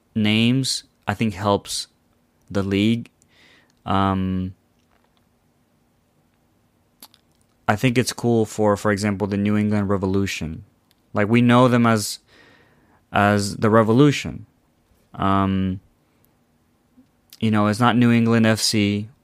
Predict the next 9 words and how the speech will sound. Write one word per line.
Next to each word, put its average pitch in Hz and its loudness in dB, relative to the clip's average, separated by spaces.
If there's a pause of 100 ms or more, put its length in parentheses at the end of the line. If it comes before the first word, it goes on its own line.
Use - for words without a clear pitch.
or 98 -6
New 107 0
England 110 2
United 101 0 (420)
or 101 -2 (1080)
New 113 2
England 120 4
City. 107 2 (920)
Like, 117 0